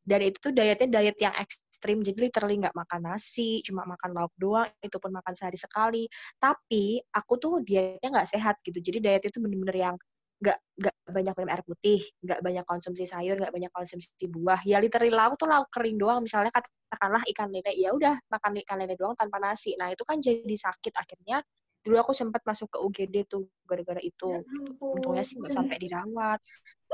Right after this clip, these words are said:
Speaker 1: Jadi saking, saking apa ya, <laughs> saking traumatized, traumatizing banget nih, me-, em, apa, memori-memori berkaitan dengan body image tuh,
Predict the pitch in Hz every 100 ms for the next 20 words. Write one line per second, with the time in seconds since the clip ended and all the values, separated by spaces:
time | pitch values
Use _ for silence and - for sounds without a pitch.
0 | - 240 285 311 277 269 269 269 269 -
1 | 262 311 403 285 226 311 - - - 311
2 | 277 269 262 269 262 262 - _ - 247
3 | 262 - - - 254 254 262 247 240 233
4 | 233 214 220 269 - 262 277 233 - 220
5 | - 233 254 233 220 214 214 214 214 214
6 | 214 220 214 208 208 196 202 202 208 -
7 | - - 440 - 339